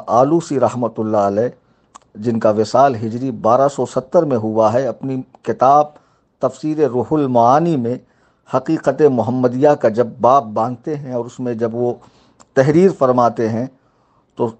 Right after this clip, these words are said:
छब्बीसवें पारे की जो <coughs> सूरह फतह है उसकी पहली आयत, "इन्ना फतहना लका फतहम मुबीना" में लका की तफसीर में लिखते हैं, तहरीर फरमाते हैं कि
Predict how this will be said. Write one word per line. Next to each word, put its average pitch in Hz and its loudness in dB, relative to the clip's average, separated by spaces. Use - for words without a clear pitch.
छब्बीसवें 143 0
पारे 127 2
की 127 -4
जो 120 -2
<coughs> - -4
सूरह 151 -6
फतह 160 0
है 127 -4
उसकी 131 -6
पहली 135 0
आयत, 123 4
"इन्ना 143 0
फतहना 127 0
लका 117 0
फतहम 123 -2
मुबीना" 131 0
में 139 2
लका 127 2
की 147 -6
तफसीर 165 -4
में 143 -2
लिखते 123 -4
हैं, 113 -4
तहरीर 135 -2
फरमाते 120 0
हैं 117 -4
कि 131 2